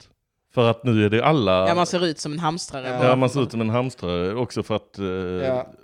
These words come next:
Speaker 1: för att jag redan hade nio balar hemma.
Speaker 3: Ja.
Speaker 2: <laughs> Men jag tycker det är konstigt också, sättet folk beter sig på i dessa tider. Alltså, det är ju,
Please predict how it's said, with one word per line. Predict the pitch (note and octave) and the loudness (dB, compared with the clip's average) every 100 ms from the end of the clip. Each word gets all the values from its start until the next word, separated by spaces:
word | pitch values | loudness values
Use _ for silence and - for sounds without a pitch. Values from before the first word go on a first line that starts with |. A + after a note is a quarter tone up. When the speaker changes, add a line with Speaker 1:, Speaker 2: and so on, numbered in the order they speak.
| F2 - | -20 -10
Speaker 1:
för | G#2 | -6
att | G2 | -4
jag | G2 | -2
redan | G2 F2+ | 0 0
hade | A#2 G2+ G2 | 0 0 0
nio | A2+ A#2 | 0 0
balar | F#2 G#2+ G#2 F2 | 2 2 2 0
hemma. | G#2 F2+ - | -4 -4 0
Speaker 3:
Ja. | F3 D#3+ E3+ - F#3+ - - | 2 2 0 -2 -4 -4 -8
Speaker 2:
<laughs> | - G4+ - D4+ | 0 0 0 -4
Men | G3+ B3+ | -2 2
jag | C#4 | 2
tycker | D4+ C4 | 0 -2
det | B3+ | -2
är | C4+ | -4
konstigt | - D4+ C4 A#3+ | -2 -2 -2 -4
också, | C#4 A3 G3 - D4 | -6 -4 -4 -2 -2
sättet | D#4+ D#4+ F#3 | 0 -4 -6
folk | - B3 _ | -8 -8 _
beter | D#3 D3 - C4+ D3+ | -14 -12 -6 -2 -2
sig | - C3 | -4 -8
på | C3+ D3+ C#3 | -6 -4 -4
i | D3 | -4
dessa | F3+ E3+ | -6 -8
tider. | - F#3 F#3+ C#3+ B2+ A2+ | -6 -6 -6 -6 -6 -6
Alltså, | D#3+ E3+ | -6 -4
det | F#3 | -2
är | G#3 D3 | -2 -4
ju, | C3 C#3 C#3 | -4 -6 -8